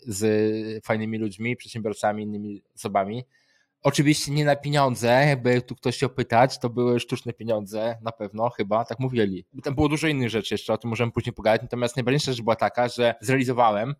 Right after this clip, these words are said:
metodą małych trików projekt Walden, czyli zrobiłem siedem dni bez ekranu, bez telewizora, bez komputera, bez telefonu, nic.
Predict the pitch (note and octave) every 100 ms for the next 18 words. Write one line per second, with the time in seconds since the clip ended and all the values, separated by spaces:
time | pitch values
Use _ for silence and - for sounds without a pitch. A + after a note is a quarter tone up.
0 | - A#2 C3+ C3 B2 - A#2 B2 B2+ -
1 | B2 - C3+ D3+ - _ _ _ _ -
2 | C#3 C#3+ C#3 - - D3 C3+ G2 F#2 -
3 | _ _ _ _ _ _ _ - C#3+ C3+
4 | D3+ - A2+ A#2+ C3+ B2 A#2 - E3 D#3
5 | A#2+ B2 C3 D3+ E3+ - - - - G#2
6 | C3+ C3+ - _ _ _ _ _ _ -
7 | - - A#2+ G#2 E2 F2 A#2+ A#2+ - B2+
8 | A#2+ A2+ C#3+ D#3+ D#3+ A#2+ B2 B2 - -
9 | A#2 - - D3+ D3 C#3 C3+ - B2+ B2
10 | B2 A#2+ C3 B2 - -